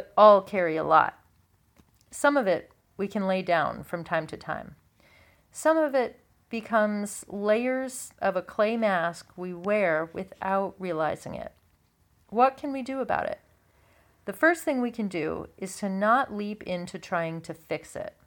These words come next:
This may seem counterintuitive. The German philosopher Martin Heidegger put it this way.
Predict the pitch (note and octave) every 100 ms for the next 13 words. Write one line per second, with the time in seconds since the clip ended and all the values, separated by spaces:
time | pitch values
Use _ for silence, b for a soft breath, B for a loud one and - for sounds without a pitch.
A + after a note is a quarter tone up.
0 | _ _ _ _ _ _ _ - A#3+ B3
1 | B3 C#4 C#4+ B3+ A3+ G#3+ G3 F3 D#3+ -
2 | D#3 - - _ _ b b b b b
3 | b G3+ F#3 A3 A#3+ D4 D#4 D4+ - _
4 | - - G#3+ G3+ G3+ F#3+ F#3+ F3+ F3 F#3
5 | F#3 F#3 G3+ F#3+ - - G#3 G3+ E3+ D#3
6 | D#3 - _ _ - A3 G3+ F#3 F3+ -
7 | -